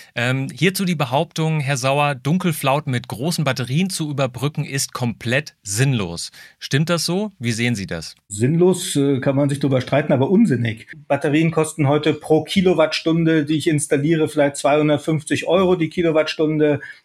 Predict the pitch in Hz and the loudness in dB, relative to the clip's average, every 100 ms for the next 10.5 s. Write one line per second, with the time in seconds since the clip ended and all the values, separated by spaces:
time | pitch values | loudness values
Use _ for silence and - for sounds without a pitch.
0 | _ 143 147 151 147 147 143 170 160 151 | _ 2 2 2 0 0 0 0 2 0
1 | 143 156 147 143 139 131 156 165 151 - | 0 2 2 2 0 0 0 0 0 -2
2 | 131 147 185 160 - 151 139 143 - - | 2 2 2 0 0 0 0 -2 -6 -18
3 | - - 156 254 220 175 170 175 175 170 | -12 0 2 4 4 4 4 4 2 0
4 | 156 147 180 175 160 156 139 180 147 - | 0 2 0 2 2 4 4 4 2 2
5 | 131 135 135 123 123 139 123 113 - - | 2 4 2 2 0 0 2 0 -2 -4
6 | 107 107 131 175 151 151 143 147 143 139 | -4 -2 -2 0 -2 0 0 0 0 -2
7 | 143 139 165 - 143 - 117 - 120 123 | 0 0 -2 -2 -4 -4 -8 -6 -2 0
8 | 139 175 - - - - - - 160 143 | 0 -4 -6 -16 -16 -16 -18 -2 2 2
9 | 147 147 143 - 196 202 - 180 - - | 4 2 0 -4 -10 -10 -14 -20 -18 -4
10 | 175 165 175 220 226 | -2 2 2 2 -2